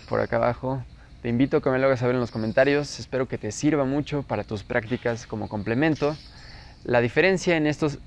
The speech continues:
en estas prácticas que están en Patreon es que, pues, es todo junto, ¿no? Es calentamiento, práctica, relajación, meditación.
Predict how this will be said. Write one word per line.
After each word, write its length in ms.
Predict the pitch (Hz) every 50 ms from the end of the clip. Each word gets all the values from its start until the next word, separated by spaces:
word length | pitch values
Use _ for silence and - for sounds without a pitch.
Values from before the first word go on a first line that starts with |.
| - -
en 120 | - 131 131
estas 240 | 127 - 135 -
prácticas 440 | - 127 117 - - 123 - 110 -
que 140 | - - 107
están 300 | 104 - - 117 117 123
en 80 | 120 107
Patreon 440 | - 117 113 117 135 135 139 131 - - - - - -
es 160 | - 123 - -
que, 340 | 135 123 120 113 107 - - - - -
pues, 160 | - 113 - 131
es 120 | 127 -
todo 200 | - 143 135 123
junto, 420 | - - 123 117 110 - - 101
¿no? 300 | - 104 113 139 170 185 - - - - - - - - -
Es 320 | - 113 104 - - - - - - - - -
calentamiento, 1000 | - 113 110 110 - 113 120 147 160 165 165 160 156 151 156 165 170 175 175 170 156 - -
práctica, 960 | - - 131 131 - - 139 127 - - 139 139 143 147 147 147 143 131 - - - - - - - -
relajación, 640 | 131 135 151 143 - 127 110 - 131 131 131 127
meditación. 560 | 117 110 107 - 104 95 - - 104 - -